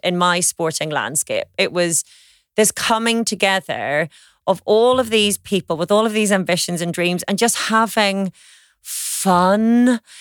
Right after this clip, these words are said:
It was just fun. And I loved as well that I was one of the big cynics. You know, I was pull-, trying to pull apart, um, the finance, you know, the numbers, um, you know, the political promises and blah, blah, blah. And all of that was just forgotten for a couple of weeks because it worked,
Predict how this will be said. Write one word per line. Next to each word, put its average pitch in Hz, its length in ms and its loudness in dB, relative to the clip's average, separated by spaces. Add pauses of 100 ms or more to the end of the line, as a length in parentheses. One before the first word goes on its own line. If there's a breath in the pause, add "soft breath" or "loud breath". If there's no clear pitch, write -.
(120)
It 233 140 4
was 220 200 -2
just 185 360 0
fun. 190 500 0
And 226 140 2
I 220 80 2
loved 220 420 0
as 202 140 -6
well 180 180 2
that 170 140 -4
I 214 180 2
was 202 180 -2
one 185 180 0
of 185 80 -4
the 156 80 -10
big 170 200 -4
cynics. - 540 -6
You 160 40 -8
know, 151 100 -4
I 143 60 -4
was 147 120 -8
pull-, 165 380 -4
trying 165 180 -2
to 160 60 -8
pull 156 160 -4
apart, 151 360 -2 (500 loud breath)
um, 151 280 0
the 151 220 -2
finance, 156 840 -2
you 170 80 -6
know, 156 100 0
the 160 80 0
numbers, 156 680 2 (340 loud breath)
um, 143 480 0
you 160 100 -10
know, 151 80 -8
the 147 80 -10
political 160 360 -4
promises 151 580 -4
and 147 80 -8
blah, 156 140 0
blah, 151 120 0
blah. 147 240 2
And 180 160 -6
all 233 280 4
of 220 80 -2
that 220 140 2
was 202 100 -10
just 302 120 -10
forgotten 190 400 -2
for - 120 -10
a - 20 -8
couple - 220 -8
of 143 60 -14
weeks 190 220 -6
because 151 200 -10
it 170 160 -8
worked, - 540 -4